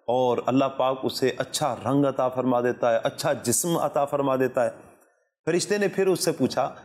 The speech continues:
कि तुम्हें कौन सा माल पसंद है? कहा कि मुझे ऊंट पसंद है, कैमल पसंद है। तो उसे, तो फरिश्ते ने उसे एक ऊंटनी दी और कहा कि अल्लाह पाक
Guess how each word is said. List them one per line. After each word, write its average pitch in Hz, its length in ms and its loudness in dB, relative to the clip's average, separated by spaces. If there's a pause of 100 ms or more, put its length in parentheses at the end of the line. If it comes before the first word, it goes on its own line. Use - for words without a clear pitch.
(140)
कि 202 80 0
तुम्हें 220 480 0
कौन 214 260 2
सा 202 160 0
माल 151 420 2
पसंद 131 420 0
है? 107 60 4 (520)
कहा 139 160 0
कि 151 140 -4
मुझे 127 500 0 (280)
ऊंट 196 360 0
पसंद 127 340 -2
है, 107 160 0 (220)
कैमल 180 280 0
पसंद 135 380 0
है। 110 100 0 (340)
तो 170 300 2 (220)
उसे, 190 360 2 (360)
तो 185 80 0
फरिश्ते 185 360 0
ने 214 80 2
उसे 190 180 0
एक 185 480 -2
ऊंटनी 190 400 2
दी 131 220 2 (800)
और 151 180 2
कहा 147 320 -2
कि 135 480 -2
अल्लाह 151 220 0
पाक 147 360 -2